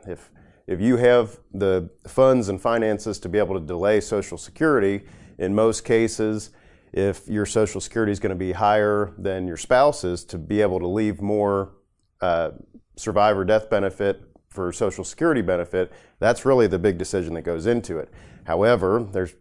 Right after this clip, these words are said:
more factors. How much do you believe that that benefit's gonna be there down the road? Uh, what other assets do you have to be able to delay Social Security? And then, um, the biggest is just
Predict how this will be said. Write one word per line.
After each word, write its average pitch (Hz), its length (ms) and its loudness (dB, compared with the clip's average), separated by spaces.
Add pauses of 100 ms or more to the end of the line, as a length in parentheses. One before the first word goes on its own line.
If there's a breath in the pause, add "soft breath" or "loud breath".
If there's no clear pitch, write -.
(140)
more 107 260 -2
factors. 104 640 -2
How 98 160 -2
much - 420 -4
do 98 100 -8
you 101 80 -4
believe 101 520 -2
that 101 140 -4
that - 440 -2
benefit's 101 400 -4
gonna 87 180 -6
be 147 200 2
there 95 200 2
down 85 220 -2
the 80 80 -6
road? 80 400 -4 (380 soft breath)
Uh, 85 220 -2
what 110 260 4
other 101 220 4
assets 98 400 0
do 110 100 -4
you 98 180 -2
have 98 280 0
to 98 100 -12
be 98 100 -2
able 90 220 -2
to 73 80 -12
delay 113 380 2
Social 90 380 -4
Security? 85 640 -8 (400 soft breath)
And 98 200 -2
then, 101 240 2
um, 92 480 -2 (580)
the - 120 -4
biggest 147 440 2
is 90 140 -4
just - 260 -6